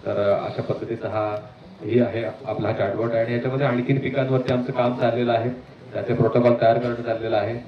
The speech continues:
आणि पुढच्या काही महिन्यामध्ये त्या, त्या गोष्टी सुद्धा त्याच्यावरती, अ,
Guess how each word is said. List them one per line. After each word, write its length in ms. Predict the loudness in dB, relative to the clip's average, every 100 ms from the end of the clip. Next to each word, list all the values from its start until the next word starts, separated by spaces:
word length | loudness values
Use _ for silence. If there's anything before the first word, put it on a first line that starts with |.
| -16 -20 -10
आणि 200 | -6 -4
पुढच्या 480 | -2 -4 -4 -4 -2
काही 260 | 0 0 0
महिन्यामध्ये 500 | 0 -2 -2 -2 0
त्या, 260 | 0 0 0 2
त्या 120 | 4
गोष्टी 260 | 6 4
सुद्धा 200 | 0 2
त्याच्यावरती, 600 | 2 2 0 0 -2 -4 -6 -14 -14 -4
अ, 260 | 0 2